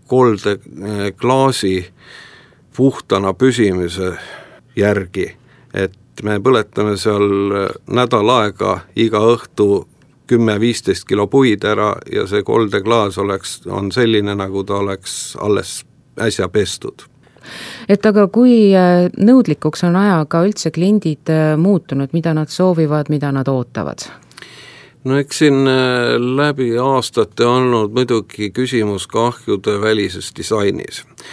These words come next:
Speaker 1: See on kindlasti, äh, kui me soovime enda tahtmise järgi seda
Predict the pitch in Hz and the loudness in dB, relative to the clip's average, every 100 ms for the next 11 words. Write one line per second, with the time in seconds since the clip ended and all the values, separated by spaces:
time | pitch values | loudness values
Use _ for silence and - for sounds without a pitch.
0 | - - 131 117 - 139 117 110 - - | -20 -6 -2 -2 0 0 2 0 -2 -4
1 | 117 110 107 104 104 104 92 87 85 123 | 0 0 2 2 2 2 0 -4 -2 0
2 | 113 107 143 139 123 107 107 107 104 - | 0 0 4 4 4 2 0 0 -2 -6
3 | _ - 123 120 - 110 104 98 90 - | _ -2 0 0 0 -2 0 -4 -6 -18
4 | _ 127 127 - 92 - 98 101 98 95 | _ 0 0 -4 -8 -4 -4 -4 -6 -8
5 | 98 - 98 101 101 | -8 -6 -4 -2 -2